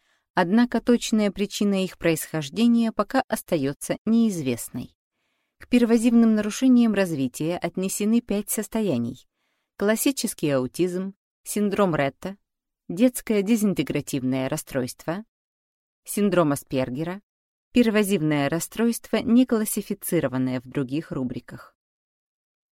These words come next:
Прадера-Вилли синдром. Генетическое заболевание, связанное с поражением пятнадцатой отцовской хромосомы. Данное заболевание отличается широким спектром признаков,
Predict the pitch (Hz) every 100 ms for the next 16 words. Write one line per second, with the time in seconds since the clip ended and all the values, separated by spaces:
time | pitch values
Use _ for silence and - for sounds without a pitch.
0 | - 185 247 220 226 190 160 175 170 -
1 | 165 156 135 123 - _ _ _ _ _
2 | 160 175 175 147 156 156 - 147 143 139
3 | 147 160 220 220 208 - 202 220 220 214
4 | 208 - 175 160 156 214 220 208 202 160
5 | 147 151 - 175 - 196 - 190 - -
6 | - - 156 - 160 165 - 143 123 123
7 | _ _ _ _ _ - 185 247 240 226
8 | 202 185 190 180 226 220 214 190 160 -
9 | 180 170 - - 170 156 - 143 - -
10 | 135 - 143 127 143 123 139 - 185 _